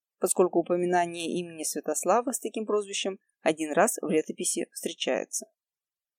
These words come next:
В Галицко-Волынской летописи мы читаем: «Святослав Хоробрый».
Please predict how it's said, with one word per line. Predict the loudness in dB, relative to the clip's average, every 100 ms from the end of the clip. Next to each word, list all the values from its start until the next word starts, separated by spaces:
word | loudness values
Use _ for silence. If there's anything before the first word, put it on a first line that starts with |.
| _ _ _ _ _ _ -6
В | 4
Галицко-Волынской | 6 6 0 2 4 4 2 0 2
летописи | 4 2 0 0 -2 -6 _ _
мы | 0 0 0
читаем: | -4 0 0 0 -2 -10 _ _ -10
«Святослав | -6 0 0 4 6 4 -2 _ _
Хоробрый». | 2 4 4 2 -8